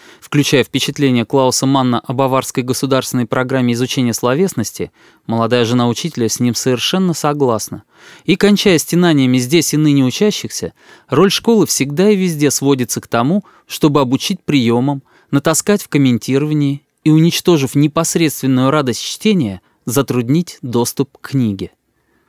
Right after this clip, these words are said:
Похоже, на все века и для всех широт решено и подписано, что в школьной программе нет места удовольствию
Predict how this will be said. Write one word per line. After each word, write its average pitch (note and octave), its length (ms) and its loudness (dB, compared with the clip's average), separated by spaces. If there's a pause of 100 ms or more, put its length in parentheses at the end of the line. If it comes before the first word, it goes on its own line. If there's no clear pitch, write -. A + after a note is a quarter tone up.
(140)
Похоже, E3 380 0
на E3+ 140 4
все - 260 -2
века G3 440 0
и D3+ 100 -2
для C3 180 0
всех G3+ 260 -2
широт F3+ 440 -2
решено E3 460 0
и - 20 2
подписано, A#2+ 760 -4 (300)
что - 200 -2
в A#2+ 60 -2
школьной G#3 380 4
программе E3+ 500 0
нет D#3+ 340 2
места E3 320 0
удовольствию B2+ 800 -4